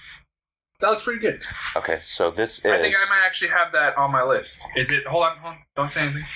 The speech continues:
Speaker 1: Be still. <laughs> Is, um, is it called
Speaker 2: I can't breathe.
Speaker 1: Anime Warrior at the Borderline?
Speaker 2: No, this
Speaker 1: Oh.
Speaker 2: is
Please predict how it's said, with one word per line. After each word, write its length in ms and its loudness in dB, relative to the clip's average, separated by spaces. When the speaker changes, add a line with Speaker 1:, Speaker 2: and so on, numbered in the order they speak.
Speaker 1:
Be 80 -6
still. 260 -2
<laughs> 840 -2
Is, 180 0
um, 280 0
is 160 -4
it 120 -4
called 580 0
Speaker 2:
I 60 -2
can't 200 -6
breathe. 120 -8
Speaker 1:
Anime 680 -2
Warrior 360 0
at 80 -6
the 60 -4
Borderline? 520 -4
Speaker 2:
No, 380 2
this 220 2
Speaker 1:
Oh. 40 4
Speaker 2:
is 360 0